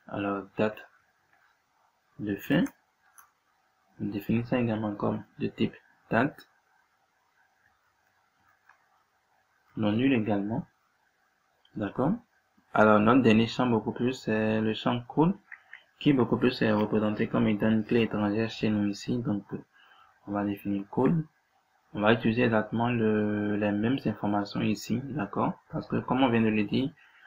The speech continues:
on veut beaucoup plus, euh, utiliser une information, donc un champ, euh, dont l'information est déjà disponible au niveau d'une table. Alors, rassurez-vous, on aura l'occasion de revenir dessus avec,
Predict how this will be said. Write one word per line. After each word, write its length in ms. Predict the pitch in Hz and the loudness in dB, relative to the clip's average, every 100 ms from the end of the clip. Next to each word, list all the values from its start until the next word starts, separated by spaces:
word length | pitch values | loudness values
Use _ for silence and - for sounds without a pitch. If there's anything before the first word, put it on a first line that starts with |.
| - - | -12 -4
on 100 | 101 | 0
veut 120 | 123 | 2
beaucoup 260 | 123 110 113 | 2 0 -2
plus, 340 | 123 123 - | -2 -4 -2
euh, 160 | 113 113 | -2 -2
utiliser 640 | - - 110 107 117 123 - | -4 0 0 0 0 0 2
une 140 | 143 | 2
information, 520 | 135 - 107 104 - 113 | 0 -2 -4 -2 -4 -4
donc 180 | 107 - | -4 -4
un 120 | - 131 | -4 -4
champ, 340 | - 131 147 - _ _ _ _ - | -4 -4 -4 -8 _ _ _ _ -10
euh, 300 | 113 107 104 101 | -4 -2 -2 2
dont 120 | 117 | 2
l'information 520 | 131 - 107 104 120 | 2 2 2 2 2
est 100 | 107 | 2
déjà 180 | 104 107 | 2 0
disponible 480 | 101 - 104 107 113 | -2 -4 -4 -2 0
au 40 | |
niveau 260 | 104 104 104 | 0 -2 -4
d'une 220 | - 101 | -6 -8
table. 200 | - - _ _ _ _ _ - | -8 -12 _ _ _ _ _ -4
Alors, 180 | 104 101 | 0 4
rassurez-vous, 460 | 107 - 120 135 120 | 4 4 4 4 6
on 160 | 120 | 4
aura 240 | 110 113 110 | 4 4 2
l'occasion 380 | 101 104 113 | 0 0 0
de 80 | 113 | 0
revenir 460 | 104 101 104 107 110 | 0 0 0 0 0
dessus 280 | 98 - 107 | -2 -2 -2
avec, 220 | 98 | -2